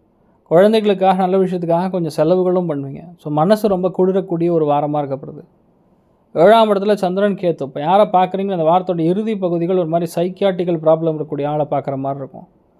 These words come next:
இன்னும் ரொம்ப முக்கியமா வாழ்க்கை துணை யாரோ ஒரு, ஒரு விதத்துல பிரியற மாதிரி வரும். வேலை நிமித்தமாகவோ, தொழில் நிமித்தமாகவோ, வியாபார நிமித்தமாகவோ, சண்டையினாலோ ஏதோ ஒரு விஷயத்துல பிரிவீங்க. So, அது ஒரு டெம்பரவரி பிரிவா தான் இருக்கும். பயப்பட வேண்டிய அவசியம் கிடையாது.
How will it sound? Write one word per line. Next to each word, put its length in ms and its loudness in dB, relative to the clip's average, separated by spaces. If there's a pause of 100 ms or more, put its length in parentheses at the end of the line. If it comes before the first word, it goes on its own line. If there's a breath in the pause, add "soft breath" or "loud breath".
(720)
இன்னும் 220 2
ரொம்ப 180 0
முக்கியமா 240 2
வாழ்க்கை 400 4
துணை 240 -2
யாரோ 200 2
ஒரு, 280 0 (140)
ஒரு 200 2
விதத்துல 420 2
பிரியற 380 4
மாதிரி 200 0
வரும். 180 -6 (100)
வேலை 380 4
நிமித்தமாகவோ, 720 0
தொழில் 300 4
நிமித்தமாகவோ, 600 -2
வியாபார 520 4
நிமித்தமாகவோ, 520 -2 (100)
சண்டையினாலோ 800 0
ஏதோ 300 -4
ஒரு 180 0
விஷயத்துல 420 -4
பிரிவீங்க. 480 -4 (2000 soft breath)
So, 180 4
அது 180 6
ஒரு 340 8
டெம்பரவரி 440 6
பிரிவா 360 2
தான் 80 4
இருக்கும். 220 0
பயப்பட 340 -2
வேண்டிய 240 -4
அவசியம் 320 -14
கிடையாது. 280 -18